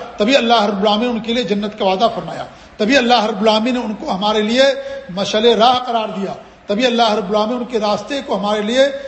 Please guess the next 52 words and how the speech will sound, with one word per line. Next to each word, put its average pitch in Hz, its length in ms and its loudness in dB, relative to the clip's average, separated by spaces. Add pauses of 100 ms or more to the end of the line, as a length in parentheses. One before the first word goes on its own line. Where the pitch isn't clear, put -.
(100)
عمل 240 260 -2
کرنے 220 360 -4
کے 233 120 -8
لیے 240 140 -2
واجب 214 300 0
اور 233 80 2
ضروری 262 340 0
قرار 240 260 4
دیا۔ 208 300 0 (300)
اور 240 160 4
اللہ 226 260 2
رب 196 100 -2
العالمین 220 220 2
نے 220 100 -2
فرمایا، 220 220 0
جو 220 120 -2
ان 226 100 -8
کے 226 80 -4
راستے 208 340 -2
کو 226 140 -4
چھوڑ 208 240 -6
دے 220 160 0
گا 262 120 2 (280)
وہ 208 160 -6
گمراہ 202 280 2
ہو 220 120 4
جائے 220 240 0
گا، 233 80 0
جہنم 226 440 0
کے 339 60 -8
اندر 262 220 -2
چلا 226 160 0
جائے 196 280 -2
گا، 180 140 -6 (300)
کیونکہ 226 240 -2
اللہ 214 140 0 (100)
تعالیٰ 220 180 0
ان 220 60 -6
سے 220 140 -2
راضی 220 280 0
ہو 214 240 4
گیا، 254 220 4 (400)
اس 302 180 -4
لیے 254 220 0
ان 226 200 -4
کے 226 200 -2
راستے 220 380 0 (140)
کو 262 100 0 (140)
اپنانا 233 400 0 (380)
اور 240 140 2
ان 240 120 0
کے 233 120 0